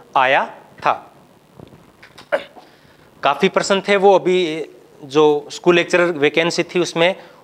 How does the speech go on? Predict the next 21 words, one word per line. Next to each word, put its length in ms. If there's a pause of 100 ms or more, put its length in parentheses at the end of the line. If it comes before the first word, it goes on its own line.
(240)
लगभग, 460
लगभग 480 (1300)
नब्बे 340
प्रतिशत 480
प्रश्न 340 (120)
थे 100
वो 380 (260)
इन्हीं 260
वीडियोज़ 420
से 380 (280)
आए 200 (160)
थे। 60 (420)
समाजशास्त्र 560
सामाजिक 400
संबंधों 320
का 120
अध्ययन 200
करने 240
वाला 220
विज्ञान 400
है, 280